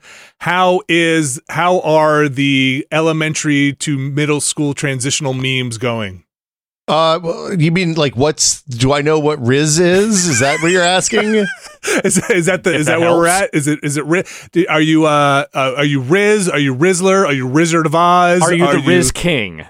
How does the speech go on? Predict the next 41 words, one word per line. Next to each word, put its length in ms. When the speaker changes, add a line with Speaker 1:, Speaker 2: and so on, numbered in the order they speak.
Speaker 1:
Yeah. 260
Speaker 2:
So 300
I'm 200
gonna 220
suggest 960
that 240
the 220
experience 420
of 80
having 280
a 260
middle 320
school 260
daughter 480
is 140
maybe 240
a 80
little 240
different 340
than 80
having 240
a 40
middle 200
school 240
son. 460
Speaker 1:
Okay. 420
Speaker 2:
Um, 540
I 240
know 540
I've 160
made 180
a 60
bunch 300
of 80
Swiftie, 760
a, 60
a 40
bunch 260
of 60
friendship 360
bracelets. 840